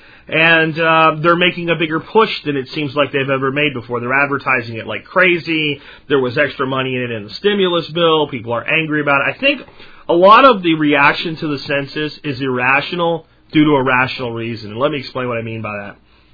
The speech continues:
People know all the extra money that was thrown into it. So why did people go nuts in two thousand and nineteen ninety and nineteen eighty and nineteen seventy? Well, a few did, but most people didn't.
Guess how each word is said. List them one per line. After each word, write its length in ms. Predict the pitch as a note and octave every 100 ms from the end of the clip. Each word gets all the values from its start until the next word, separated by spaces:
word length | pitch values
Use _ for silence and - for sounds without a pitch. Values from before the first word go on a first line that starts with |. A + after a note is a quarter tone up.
| - - - - - -
People 300 | E3+ D3+ C#3+
know 360 | C#3+ C#3 A#2 - -
all 160 | - C3+
the 140 | C3+
extra 240 | B2+ - C3
money 240 | B2 B2
that 120 | A#2
was 160 | G#2+ G#2+
thrown 260 | - A2+ A2+
into 320 | A2 A2 G#2
it. 160 | G#2 - _ - -
So 460 | - F#3+ E3+ D#3 B2+ _ _ _
why 320 | - D#3 F3
did 160 | G#3+ F#3+
people 340 | F#3+ F3 F3+
go 180 | E3+ F3
nuts 420 | D#3+ C#3 C#3+ -
in 100 | D3+
two 200 | C#3+ D3+
thousand 520 | C#3 B2+ A#2+ A#2+ C3+ C3
and 140 | B2
nineteen 340 | B2 B2+ D3
ninety 440 | C3+ A#2+ A#2+ A#2 B2
and 80 | B2
nineteen 340 | A#2 A#2+ C#3+
eighty 320 | C3+ B2+ B2
and 60 | B2
nineteen 300 | A#2+ A#2 B2+
seventy? 300 | - B2 F3
Well, 140 | A#3
a 80 | A3+
few 180 | A#3+ A#3+
did, 320 | C3+ A#2+ C3+
but 120 | C#3
most 260 | D3 D3+ -
people 220 | A#2+ A2
didn't. 420 | C3 B3 G#2+ G2